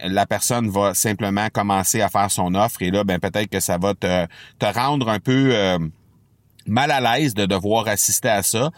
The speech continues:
tout simplement parce que tu t'es dit, ben, pendant quarante-cinq minutes ou pendant une heure de temps, t'es, tu m'as donné beaucoup d'informations, il y avait beaucoup de valeur dans ce que tu m'as dit, là, t'es en train de me dire qu'il faut absolument que j'achète quelque chose.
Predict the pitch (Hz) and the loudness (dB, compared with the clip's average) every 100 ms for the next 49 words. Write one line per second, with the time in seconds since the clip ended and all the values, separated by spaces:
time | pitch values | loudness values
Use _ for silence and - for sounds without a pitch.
0 | - - - 131 131 113 120 147 110 - | -12 -14 -4 -2 0 0 0 0 -2 -2
1 | 120 123 135 - 117 101 101 113 123 110 | 0 0 -2 -4 0 0 0 2 2 2
2 | 98 98 113 110 117 123 117 135 139 139 | 0 0 0 0 0 0 0 -2 0 -2
3 | 160 143 135 131 175 147 101 120 120 127 | -2 -2 0 2 0 -2 -2 0 2 2
4 | 123 139 160 139 123 139 160 170 - - | 2 2 2 0 -2 -2 -2 -4 -14 -14
5 | - 120 104 - 120 120 113 110 135 156 | -4 -4 -2 -2 2 2 2 -2 -2 0
6 | 143 135 185 160 147 143 131 117 143 143 | 0 0 0 0 0 0 0 -2 0 0
7 | 160 113 110 123 - 147 135 139 160 127 | 2 0 0 -2 -2 0 2 2 0 0
8 | - 120 - 110 101 127 170 131 156 185 | -2 -4 -2 -2 -2 -2 0 2 2 0
9 | - 135 127 - 143 147 120 113 120 143 | -2 0 0 0 -2 0 0 0 0 -2
10 | - 110 - 113 - 110 117 135 117 104 | 0 -2 0 -2 -2 -2 -2 -2 -2 -2
11 | 127 - 104 98 92 104 127 127 | -4 -2 -2 -2 -2 0 -2 -4